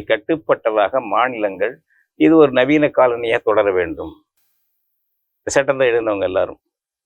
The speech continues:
கான்ஸ்டிடியூஷன் எழுதினாங்கல்ல, டிராஃப்டிங் கமிட்டி உள்பட எல்லாரும், இதை எதிர்த்தவங்களாம் இருக்காங்க. அரசியல் நிர்ணய சபை விவாதங்கள் புத்தகத்தை படிச்சீங்கன்னா, இதை எதிர்த்தவங்களாம் இருக்காங்க. உலக நாடுகள் உதாரணம் காட்டி எதிர்த்தவங்களாம் இருக்காங்க. இதை நியாயப்படுத்திய பெருமக்களும் இருக்கிறார்கள்.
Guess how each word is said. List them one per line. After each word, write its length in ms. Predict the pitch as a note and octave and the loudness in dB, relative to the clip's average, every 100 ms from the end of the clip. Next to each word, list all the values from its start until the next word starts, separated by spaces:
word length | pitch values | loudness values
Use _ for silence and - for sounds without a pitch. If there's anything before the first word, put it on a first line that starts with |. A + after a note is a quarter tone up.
| _ _ _ _ - | _ _ _ _ -2
கான்ஸ்டிடியூஷன் 480 | A#2+ - G#2+ - F#2+ | -2 -2 -8 -4 -2
எழுதினாங்கல்ல, 440 | F#2+ F#2+ G#2+ G#2 | -2 -4 -4 -6
டிராஃப்டிங் 440 | F#2+ - - G#2 | -4 -4 -4 -6
கமிட்டி 260 | G2 F#2 F#2 | -6 -6 -8
உள்பட 340 | F#2 F2 A2 | -8 -6 -4
எல்லாரும், 380 | G2+ F2 F2+ - _ _ _ _ _ A#2+ | -4 -4 -6 -8 _ _ _ _ _ 0
இதை 120 | C3+ | 4
எதிர்த்தவங்களாம் 520 | E3+ D#3+ E3 E3 C#3+ | 4 4 2 4 2
இருக்காங்க. 320 | A#2 F2 E2+ F2+ - _ _ _ _ - | -2 -6 -4 -4 -6 _ _ _ _ -2
அரசியல் 300 | A#2 B2 A#2 | -2 0 -2
நிர்ணய 200 | A2+ A#2 | -2 -2
சபை 200 | A2+ G#2+ | 0 2
விவாதங்கள் 480 | A2 A#2 A2+ A2 G#2 | 4 4 2 0 -4
புத்தகத்தை 320 | G2+ A2+ G#2+ | 0 2 2
படிச்சீங்கன்னா, 360 | G2+ F#2+ G#2+ C3+ | 0 -2 -2 2
இதை 100 | B2 | 2
எதிர்த்தவங்களாம் 460 | B2 B2+ A#2 A#2 G2 | 0 -2 0 -2 -2
இருக்காங்க. 300 | F2 E2 B1 - _ _ _ _ _ _ _ _ _ G2 | -4 -6 -10 -18 _ _ _ _ _ _ _ _ _ 0
உலக 160 | A2+ | 0
நாடுகள் 340 | A2+ A2 G#2 G2+ | 2 0 0 0
உதாரணம் 280 | A2 G#2+ | 0 0
காட்டி 200 | G#2 G2 G#2+ | -2 0 0
எதிர்த்தவங்களாம் 420 | G#2+ G#2+ G#2 F#2+ | 0 0 0 -2
இருக்காங்க. 220 | F2 G#2 | -2 -4
இதை 100 | B2+ | -4
நியாயப்படுத்திய 560 | C3+ D3 C#3+ A#2+ - A#2+ | -2 0 -2 -6 -2 -2
பெருமக்களும் 560 | - A2+ A#2 - G#2+ | -2 -4 -4 -4 -4
இருக்கிறார்கள். 480 | G#2+ F#2+ F2 D#2 D#2 | -4 -2 -2 -4 -12